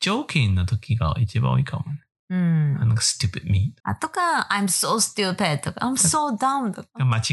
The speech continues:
Speaker 1: えた時にね。
Speaker 2: 私なんてバカなんだっていう時に、それは使うよね。
Speaker 1: 使う。
Speaker 2: まあ、そんなに私たち悪口言うチャンスないけど。
Speaker 1: あ、運転してる時だけ。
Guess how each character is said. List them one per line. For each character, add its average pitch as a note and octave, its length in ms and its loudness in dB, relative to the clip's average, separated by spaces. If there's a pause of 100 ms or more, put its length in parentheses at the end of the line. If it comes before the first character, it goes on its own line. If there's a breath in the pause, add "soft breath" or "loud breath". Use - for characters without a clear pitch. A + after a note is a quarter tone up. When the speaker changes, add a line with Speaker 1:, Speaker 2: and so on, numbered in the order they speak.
(100)
Speaker 1:
え C#3 40 -4
た A2+ 80 -2
時 - 220 -4
に A2+ 60 -8
ね。 C3+ 360 -6
Speaker 2:
私 D4 400 0
な D4+ 160 0
ん D4 100 -10
て C#4 120 -4
バ C#4+ 160 -2
カ D#4 100 -2
な C#4+ 160 -2
ん C3+ 140 -8
だ - 380 -2
っ - 40 -20
て D#4+ 80 -2
い C#4+ 40 0
う G#3+ 60 -2
時 A#3 220 -2
に、 G#3 300 0
そ F3+ 160 -2
れ E3+ 80 2
は D#3+ 100 0
使 - 260 -4
う D3 80 4
よ C#3 60 4
ね。 E3 300 0 (340)
Speaker 1:
使 - 160 -8
う。 - 140 -10 (460)
Speaker 2:
ま C4+ 160 0
あ、 E3 40 -2
そ - 180 -4
ん G#4 60 -2
な A#4+ 40 -4 (320)
に - 180 -14
私 F4 340 -2
た G#3 140 -2
ち F3+ 340 -6
悪 A3+ 220 -2
口 C#4+ 360 -4
言 B3+ 580 2
う G4+ 80 -4
チ - 140 -2
ャ D4+ 120 0
ン G#3+ 60 0
ス - 160 -2
な E3 160 2
い D#3+ 100 0
け C#3 100 -2
ど。 - 220 -6
Speaker 1:
あ、 - 120 -6
運 A#2+ 140 2
転 C#3 160 4
し C3+ 80 0
て D#3 60 -4
る C#3 60 -4
時 C3 180 -2
だ F2 100 -8
け。 - 160 -12